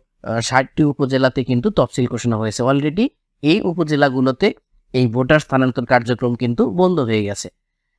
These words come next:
আর এর বাইরে যারা মানে তৃতীয় এবং চতুর্থ ফেজে যা নির্বা-, তফসিল ঘোষণা হবে হলে সেই উপজেলাগুলোতেও কিন্তু এই কার্যক্রম বন্ধ হয়ে যাবে।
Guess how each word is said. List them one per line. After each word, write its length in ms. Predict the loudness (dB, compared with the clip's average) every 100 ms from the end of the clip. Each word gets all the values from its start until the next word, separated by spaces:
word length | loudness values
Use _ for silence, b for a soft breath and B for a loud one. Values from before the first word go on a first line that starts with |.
| _ _
আর 320 | 0 2 0 -2
এর 180 | 0 0
বাইরে 720 | 2 2 4 4 2 2 0 -2 -4
যারা 380 | 0 2 0 -2
মানে 240 | -2 -2
তৃতীয় 400 | -2 -4 -2 2
এবং 220 | 2 2 -2
চতুর্থ 480 | -2 -2 -4 -2 -2 0
ফেজে 460 | -2 -2 0 0
যা 320 | 2 0 -2 -4
নির্বা-, 420 | -2 0 2 0 -2 -2
তফসিল 340 | -2 -2 -4
ঘোষণা 320 | -2 -2 -2
হবে 280 | -2 -2 -2 -6 _ _ -4
হলে 280 | 0 2 0
সেই 300 | 0 0 2
উপজেলাগুলোতেও 880 | 2 0 2 2 0 -2 0 0 0
কিন্তু 340 | -2 0 0
এই 160 | 0 0
কার্যক্রম 520 | 0 0 0 0 0
বন্ধ 200 | 0 0
হয়ে 200 | -2 -4
যাবে। 220 | -4 -8